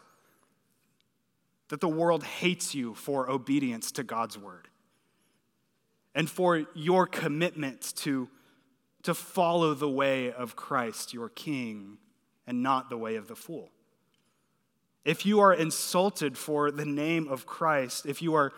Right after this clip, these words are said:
plundered and shamed in this life for his sake, then the Bible would call you blessed. Now, aligning yourself with this God,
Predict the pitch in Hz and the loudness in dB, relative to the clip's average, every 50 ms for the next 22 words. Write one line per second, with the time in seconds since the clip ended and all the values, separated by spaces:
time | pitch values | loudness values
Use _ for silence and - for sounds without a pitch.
0 | - - - - _ - - - - 190 180 180 196 208 196 185 156 156 143 135 | -16 -20 -20 -20 _ -14 -12 -4 2 6 8 8 8 8 6 4 4 4 4 4
1 | 123 131 131 127 131 131 - - - - - 180 175 180 180 180 175 151 147 131 | 2 2 0 -2 0 0 0 0 0 0 0 2 2 2 2 2 0 -2 -2 -2
2 | 131 135 139 - - 143 143 156 160 156 143 131 - - - - 151 156 156 135 | 0 0 -2 -2 -2 -2 2 4 4 4 4 2 -2 -8 -6 -2 0 0 0 0
3 | 123 143 135 120 - - - - 180 175 151 131 - - - - - - - _ | -2 -4 -4 -4 -4 -4 -4 -2 0 0 0 -2 -4 -8 -18 -20 -20 -20 -20 _
4 | _ _ - 160 165 170 - 147 120 147 147 165 180 175 165 165 156 143 143 135 | _ _ -4 -2 0 0 0 -2 -2 -2 -2 0 0 0 0 -2 -2 0 -2 -2
5 | 127 - - - - 151 151 143 135 139 127 120 104 - _ - - - 107 - | -4 -6 -10 -8 -6 -6 -4 -4 -4 -4 -4 -6 -6 -10 _ -20 -20 -18 -16 -16
6 | - - - - - - - - - - - - _ _ _ _ _ _ _ _ | -16 -14 -12 -12 -12 -12 -12 -16 -18 -20 -20 -20 _ _ _ _ _ _ _ _
7 | _ _ _ _ _ _ _ _ _ _ _ _ _ _ _ _ _ _ _ _ | _ _ _ _ _ _ _ _ _ _ _ _ _ _ _ _ _ _ _ _
8 | _ _ _ _ _ _ _ _ _ _ _ _ _ _ _ _ _ _ _ _ | _ _ _ _ _ _ _ _ _ _ _ _ _ _ _ _ _ _ _ _
9 | _ _ _ _ _ _ _ _ _ _ _ _ _ _ - 131 139 139 147 160 | _ _ _ _ _ _ _ _ _ _ _ _ _ _ -6 -6 -2 0 2 2
10 | 156 147 151 156 156 180 185 180 175 165 151 151 - - - - 175 160 170 175 | 2 4 2 2 2 2 2 2 2 0 0 -2 -2 -4 -2 0 2 2 2 2
11 | 165 - - - - _ _ _ _ _ _ _ - 135 156 175 - - 143 160 | 2 -2 -10 -14 -16 _ _ _ _ _ _ _ -4 0 0 0 0 -2 -4 -2
12 | 160 - - 147 123 135 123 127 135 151 170 165 | -2 -2 -2 -4 -4 -2 -2 -2 -2 -2 -4 -8